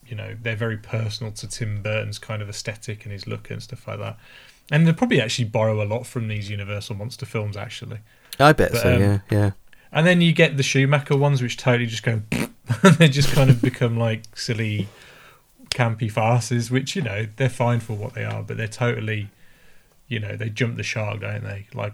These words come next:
Speaker 1: you know, like how these did, and, you know, and they're still doing it today with, with film franchises and stuff like
Speaker 2: I
Speaker 1: that,
Speaker 2: think
Speaker 1: where
Speaker 2: that's
Speaker 1: they just kind
Speaker 2: what's
Speaker 1: of, they don't, they don't know where to go from it, so they just go, "Fuck it, just do whatever," <laughs> you know?
Speaker 2: I think that's what's kind of interesting is, like, looking at franchise filmmaking in the thirties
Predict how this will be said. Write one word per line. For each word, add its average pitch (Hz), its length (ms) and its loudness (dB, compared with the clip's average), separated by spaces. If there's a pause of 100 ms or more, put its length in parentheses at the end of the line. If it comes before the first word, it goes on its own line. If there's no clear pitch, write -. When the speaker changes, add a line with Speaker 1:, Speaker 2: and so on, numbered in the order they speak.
(100)
Speaker 1:
you 107 60 -10
know, 104 120 -6
like 101 160 -6
how 101 160 -8
these 98 320 -12
did, 104 260 -14 (100)
and, 107 300 -10
you 127 100 -4
know, 104 240 -6 (640)
and 131 100 -4
they're 139 60 2
still 151 200 0
doing 139 200 0
it 135 60 -4
today 123 380 0
with, 139 200 -4 (260)
with 135 140 -4
film 127 240 0
franchises 120 800 -2
and 117 100 -8
stuff - 260 -12
like 117 120 -6
Speaker 2:
I 113 60 6
Speaker 1:
that, 110 60 0
Speaker 2:
think 127 120 2
Speaker 1:
where 135 80 2
Speaker 2:
that's 107 120 0
Speaker 1:
they - 40 -6
just - 120 -12
kind 120 200 -2
Speaker 2:
what's 110 140 -2
Speaker 1:
of, - 60 -12 (400)
they 139 100 4
don't, 143 220 2 (120)
they 147 100 2
don't 151 140 2
know 147 100 4
where 131 160 8
to 123 140 -4
go 117 280 0
from 101 240 -8
it, 113 120 -10
so 117 100 -8
they 113 80 -4
just 110 180 -8
go, 107 140 -6
"Fuck - 340 -12
it, 107 120 -6
just - 200 -14
do 101 160 -10
whatever," 98 320 -12 (180)
<laughs> - 220 -8
you 139 180 2
know? 107 100 -2 (100)
Speaker 2:
I 123 80 6
think - 220 -2
that's 165 220 4
what's 156 160 0
kind 120 240 2
of 107 80 4
interesting 104 540 2
is, 98 240 2
like, 98 200 4
looking 117 260 0
at 104 80 -2
franchise 101 440 0
filmmaking 104 540 4
in 101 80 0
the 95 80 0
thirties 104 580 4